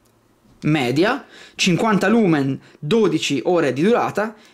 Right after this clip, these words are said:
e centocinquanta lumen con la modalità massima a quattro ore di durata. Dopo vedremo la prova al buio. Inoltre, premendo velocemente il tasto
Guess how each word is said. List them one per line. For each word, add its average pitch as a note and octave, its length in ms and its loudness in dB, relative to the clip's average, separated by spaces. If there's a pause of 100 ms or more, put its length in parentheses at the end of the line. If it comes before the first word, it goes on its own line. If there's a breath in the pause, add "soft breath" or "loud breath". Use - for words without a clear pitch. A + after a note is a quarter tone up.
(120)
e D#4+ 160 0
centocinquanta F#3+ 1000 0
lumen G#3+ 300 2
con F3+ 100 -2
la D3 60 0
modalità D#3 340 0
massima F#3+ 680 2 (280 loud breath)
a D#3+ 260 -4
quattro C4+ 360 0
ore F3 140 2
di D#3+ 140 2
durata. C#3+ 580 -2 (880)
Dopo E3 340 2
vedremo F3+ 280 2
la G3+ 140 0
prova E3 400 -2
al C#3+ 160 -2
buio. A#2+ 420 -2 (420)
Inoltre, A#3+ 520 2
premendo F#3+ 400 2
velocemente F3+ 500 0
il D#3+ 80 -2
tasto E3 760 -2